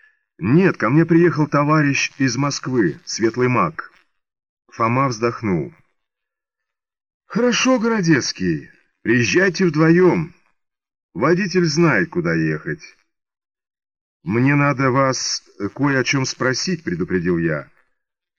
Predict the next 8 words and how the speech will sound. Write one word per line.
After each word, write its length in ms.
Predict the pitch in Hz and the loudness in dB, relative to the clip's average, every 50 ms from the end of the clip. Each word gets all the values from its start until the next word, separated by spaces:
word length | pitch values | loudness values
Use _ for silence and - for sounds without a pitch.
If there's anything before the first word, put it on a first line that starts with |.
| _ _ _ | _ _ _
Лермонт 680 | - 87 107 117 117 113 113 127 147 170 170 170 165 - - - - _ _ _ _ _ _ _ | -4 0 0 2 2 2 2 2 2 4 4 2 0 -2 -10 -20 -20 _ _ _ _ _ _ _
снова 460 | - - - - 113 110 117 120 117 | -12 -10 -8 -4 -2 -2 0 0 -2
вздохнул. 680 | 110 107 92 110 107 101 - 104 98 87 80 73 67 - _ _ _ _ _ _ _ _ _ _ _ _ _ _ _ _ _ _ _ _ _ _ _ _ _ _ _ _ _ _ - | -2 -4 -6 -6 -6 -6 -6 -6 -4 -4 -4 -6 -8 -14 _ _ _ _ _ _ _ _ _ _ _ _ _ _ _ _ _ _ _ _ _ _ _ _ _ _ _ _ _ _ -8
«Боюсь, 540 | 85 98 95 98 143 151 160 170 220 226 180 | -8 -6 -2 0 4 4 4 4 4 2 -2
что 240 | - - - 196 190 | -2 -2 -2 0 2
мне 200 | 196 190 190 185 | 4 4 4 2
тоже 440 | 185 - 180 190 208 196 170 185 | 0 0 -2 0 0 0 2 2
надо 680 | 180 165 156 151 139 120 107 85 92 95 92 85 80 | 4 4 4 4 2 0 0 0 0 0 0 0 -2